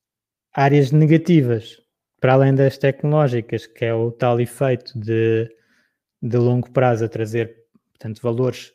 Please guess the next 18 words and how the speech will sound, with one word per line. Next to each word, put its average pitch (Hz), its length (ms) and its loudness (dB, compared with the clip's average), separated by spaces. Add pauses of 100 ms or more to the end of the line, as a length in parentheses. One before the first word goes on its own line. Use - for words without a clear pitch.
(140)
do, 123 420 -4
do 127 200 -4
futuro 127 400 -4
para 120 240 -2
o, 117 180 -2
para 120 120 0
o 117 40 0
presente 120 500 -4
são 113 120 -10
descontados 117 560 -4
a - 20 0
uma 117 160 -2
taxa 120 300 -4
mais 113 180 -6
alta 113 260 -4
e 104 60 -6
valem 110 320 -6
menos. 156 420 -6